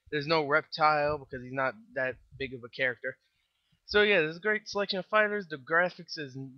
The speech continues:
uh, very nice and not as good as Soul Calibur four, but they're still very good. The character models themselves is actually really good. They're really <laughs> actually pretty good. But the gameplay itself,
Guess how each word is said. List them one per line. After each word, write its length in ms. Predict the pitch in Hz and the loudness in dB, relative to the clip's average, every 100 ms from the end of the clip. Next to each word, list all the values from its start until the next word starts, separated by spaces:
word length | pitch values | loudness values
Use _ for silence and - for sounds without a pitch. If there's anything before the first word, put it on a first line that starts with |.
| 135 - | -18 -10
uh, 240 | 139 135 139 | -6 -4 -4
very 300 | 143 240 247 | 2 2 4
nice 260 | 220 214 208 | 2 0 0
and 100 | 208 | 0
not 160 | 214 | 0
as 100 | 190 | 0
good 160 | 170 185 | -4 -4
as 120 | 151 | -2
Soul 140 | 175 | -4
Calibur 420 | 160 175 165 147 - | -2 -2 -2 -4 -6
four, 160 | 170 165 | -6 -4
but 160 | 147 | -8
they're 80 | - | -10
still 320 | - 185 175 | -8 -4 -4
very 260 | 143 165 156 | 0 0 0
good. 220 | 151 160 | -2 -6
The 80 | 139 | -6
character 320 | 170 175 175 | -2 -2 -2
models 340 | 170 170 165 | -2 -2 -2
themselves 600 | 151 139 - 175 185 180 - _ - - | -4 -8 -2 -2 -2 -4 -16 _ -20 -10
is 180 | 156 147 | -6 0
actually 340 | 160 156 156 | 0 2 -2
really 380 | 131 135 165 160 | -4 -4 -2 -2
good. 280 | 135 156 170 | -2 -4 -2
They're 140 | 143 | -6
really 440 | 127 151 156 147 123 - | -4 -2 -2 -4 -6 -8
<laughs> 100 | 143 | -6
actually 600 | 147 - 156 147 135 127 - _ _ | -2 -2 -4 -8 -10 -16 -20 _ _
pretty 420 | 220 220 208 190 - _ | -6 -4 -6 -8 -16 _
good. 240 | 180 175 170 _ _ - | -6 -4 -4 _ _ 0
But 260 | 196 185 | 0 0
the 220 | 185 180 165 | -2 -2 -2
gameplay 680 | 185 202 196 196 202 190 180 | -2 -2 -2 -2 0 0 -2
itself, 380 | 170 196 196 | -4 0 0